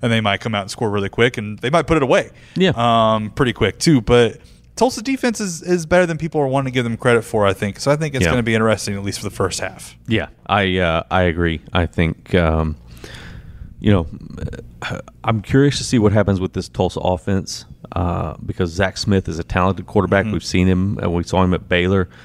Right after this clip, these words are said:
Speaker 2: uh, doing some things. Uh, Shamari Brooks, you and I both covered when he was in high school at
Speaker 1: Yeah.
Speaker 2: Union, and, uh, and he's a talented running back. So they've got uh, some good pieces. They've got a, a,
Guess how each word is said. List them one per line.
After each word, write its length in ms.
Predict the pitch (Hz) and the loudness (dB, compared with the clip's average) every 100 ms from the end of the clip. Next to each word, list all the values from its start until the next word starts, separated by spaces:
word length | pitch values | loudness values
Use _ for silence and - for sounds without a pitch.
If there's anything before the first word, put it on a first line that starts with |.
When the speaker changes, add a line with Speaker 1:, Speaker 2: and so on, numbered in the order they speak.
| - - | -20 -4
Speaker 2:
uh, 220 | 90 87 | 0 2
doing 300 | 85 87 90 | 2 2 2
some 160 | 90 92 | 2 0
things. 400 | 95 92 92 - - - - - | 4 4 2 -2 -16 -20 -20 -6
Uh, 320 | - - - - | -4 -4 -10 -8
Shamari 500 | 98 101 90 90 82 | -2 2 4 4 2
Brooks, 400 | 104 104 - - | 4 4 2 -2
you 100 | 90 | 0
and 80 | 82 | 2
I 120 | 90 | 2
both 220 | 85 85 | 2 0
covered 220 | - 92 85 | 2 0 2
when 120 | 82 | 0
he 80 | 80 | -2
was 120 | 78 | -6
in 80 | 80 | 0
high 160 | 113 | 0
school 340 | 107 - 104 98 | 2 2 4 4
at 60 | |
Speaker 1:
Yeah. 100 | 107 | 2
Speaker 2:
Union, 340 | 113 113 107 107 - - - | 2 2 -2 -4 -12 -20 -6
and, 380 | 87 85 82 82 | -4 -2 -2 0
uh, 200 | 82 82 | 0 0
and 140 | - 87 | -2 0
he's 300 | 107 101 92 | 4 6 4
a 40 | |
talented 440 | - 101 98 90 80 | 2 4 4 2 2
running 280 | 95 101 | 4 4
back. 320 | 95 92 95 - | 2 0 -4 -6
So 140 | 92 | -4
they've 200 | 82 85 | -2 -4
got 400 | 82 101 104 - - - - - | 0 2 2 -2 -20 -20 -20 -8
uh, 200 | - - | -6 -6
some 280 | - 98 90 | -2 0 2
good 280 | - 98 - | 2 2 2
pieces. 420 | 95 95 92 85 | 0 0 -4 0
They've 140 | 85 | 2
got 180 | 87 82 | 2 4
a, 240 | 82 - | 2 2
a, 320 | 85 78 92 | -2 -2 -6